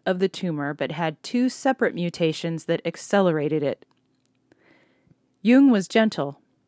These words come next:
but he was honest and straightforward with Bo.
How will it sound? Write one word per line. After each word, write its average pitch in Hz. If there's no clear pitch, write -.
but 175
he 220
was 247
honest 202
and 170
straightforward 185
with 156
Bo. 151